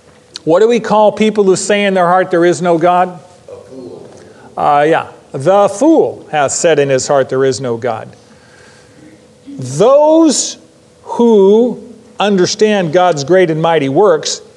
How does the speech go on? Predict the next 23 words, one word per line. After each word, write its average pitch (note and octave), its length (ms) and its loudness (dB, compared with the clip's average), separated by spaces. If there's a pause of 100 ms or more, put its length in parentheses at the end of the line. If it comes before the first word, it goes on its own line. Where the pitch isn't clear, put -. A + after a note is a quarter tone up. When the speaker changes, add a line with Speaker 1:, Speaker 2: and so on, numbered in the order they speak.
(340)
Speaker 1:
will E3 240 4
fear A3+ 420 2
and E3 140 0
glorify E3+ 580 2
his C#3 220 0
name. C3+ 360 -6 (840)
Now, D#3+ 120 0
the E3+ 100 2
word F3+ 240 2
fear C4+ 420 0
here D#3+ 280 4
is C#3+ 120 -4
phobio. D#3 560 0 (840)
That's D#3 260 -4
where F3 100 0
we D#3 120 0
get D3+ 220 -2
phobic, F3+ 760 0
right? E3+ 260 -2
Phobio E3+ 580 0
means D3 260 -8
to C3 100 -12
fear. F#3 460 0